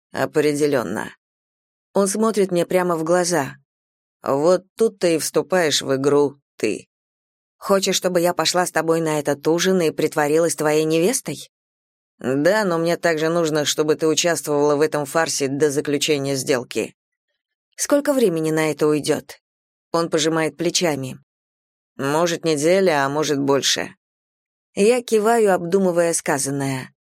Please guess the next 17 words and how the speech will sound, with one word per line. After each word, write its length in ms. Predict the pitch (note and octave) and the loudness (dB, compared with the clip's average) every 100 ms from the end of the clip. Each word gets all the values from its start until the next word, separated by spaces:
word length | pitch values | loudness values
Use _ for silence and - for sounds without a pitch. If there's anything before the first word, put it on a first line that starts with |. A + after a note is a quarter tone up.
| _ - | _ -8
В 100 | - | -2
чем 220 | D#4 C4+ | 0 2
будет 200 | D#3+ C#3+ | 0 0
заключаться 600 | D#3 D#3 D#3 G3 F#3+ G#3 | 0 0 0 -2 -2 -4
фарс? 460 | A3 E3+ - - - _ _ _ | -2 -4 -4 -8 -10 _ _ _
Мне 200 | D#3+ F#3 | 0 0
придется 400 | F3+ E3+ F3 F3 | 0 2 0 0
стать 260 | E3 E3+ E3+ | -2 -2 0
для 140 | D#3 | -4
тебя 240 | D3 D3+ D#3 | -2 0 0
Джулией 440 | C#3+ E3+ D#3+ D#3+ | 2 0 4 4
Робертс? 520 | E3 A#3+ E3 - - - _ _ _ _ _ - | 4 0 -4 -6 -10 -12 _ _ _ _ _ -8
Джулией 640 | C3+ C3+ C3+ D#3 D#3 D3+ | -4 0 4 4 4 2
Робертс? 580 | C#3+ E3 G#3+ F3+ - - _ _ _ - | 4 2 0 -4 -4 -10 _ _ _ -4
Удивленно 500 | D#3+ E3 E3 D3+ C#3 | 0 0 0 -2 0
переспрашивает 840 | D#3 D3+ D#3+ D3 - D3 D3 C#3+ | -2 0 -2 -2 -2 -2 -4 0
он. 300 | D3 C3 | -2 -2